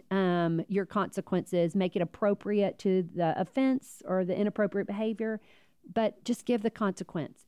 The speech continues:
And if you have a plan, you're less likely to panic. So go ahead. If it's a repeated behavior, um, address it, w-, um,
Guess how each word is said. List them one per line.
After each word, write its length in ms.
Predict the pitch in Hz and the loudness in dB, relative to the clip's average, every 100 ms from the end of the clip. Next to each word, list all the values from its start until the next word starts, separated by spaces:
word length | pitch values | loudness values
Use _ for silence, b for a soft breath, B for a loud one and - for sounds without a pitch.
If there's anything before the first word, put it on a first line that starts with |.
| - | 0
And 100 | 202 | 2
if 120 | 202 | 4
you 80 | 214 | 2
have 160 | 208 233 | 2 -2
a 60 | |
plan, 560 | 220 240 226 233 233 - | -2 0 4 4 2 2
you're 140 | 196 190 | 2 2
less 260 | 190 - | 2 0
likely 320 | 175 170 170 | -2 -2 0
to 80 | 165 | -2
panic. 420 | 156 143 139 143 - | -2 -4 -4 -6 -10
So 280 | - 175 160 | -8 -2 -2
go 300 | 156 180 202 | 0 0 0
ahead. 260 | 220 196 170 | 2 2 2
If 140 | - | 0
it's 140 | 202 208 | -2 -2
a 60 | |
repeated 460 | 196 - 214 214 196 | -4 -4 -2 -2 -2
behavior, 760 | 202 202 208 190 208 202 196 b b b b _ | -2 2 2 2 2 0 -2 b b b b _
um, 480 | 185 170 156 156 - - | -2 0 0 -4 -6 -6
address 600 | 175 151 165 185 202 - | -6 -6 -4 0 0 -2
it, 400 | 214 208 - - - _ - _ - | -4 -4 -6 -14 -20 _ -20 _ -12
w-, 220 | 180 180 - 175 | -6 -6 -4 -2
um, 280 | 156 147 | 0 0